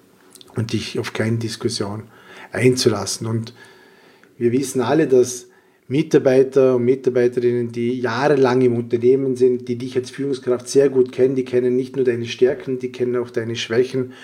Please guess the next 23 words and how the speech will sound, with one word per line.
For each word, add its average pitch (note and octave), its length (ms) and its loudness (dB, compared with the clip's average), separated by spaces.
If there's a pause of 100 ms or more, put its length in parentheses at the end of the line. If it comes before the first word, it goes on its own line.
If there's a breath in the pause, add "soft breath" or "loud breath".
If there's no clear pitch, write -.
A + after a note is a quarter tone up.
(340 loud breath)
und A#2+ 180 -4
die A#2 80 0
wissen C3+ 260 0
bei A#2 80 2
dir B2 160 8
ganz B2 300 -2
genau, A#2 260 0
welchen A#2 200 -2
Knopf B2 280 2
sie A#2 160 -4
drücken A#2 380 -2
müssen, A#2 500 -8 (560 loud breath)
damit A#2 300 -2
du A2+ 40 2
an G#2 80 0
die G2+ 120 -6
Decke A#2 320 -2
gehst. G#2+ 260 -8
Also G#2 260 -2 (260 loud breath)
lass A#2 260 0
dich A2+ 360 0 (460 soft breath)
auf G2+ 220 -10
diese A#2 460 0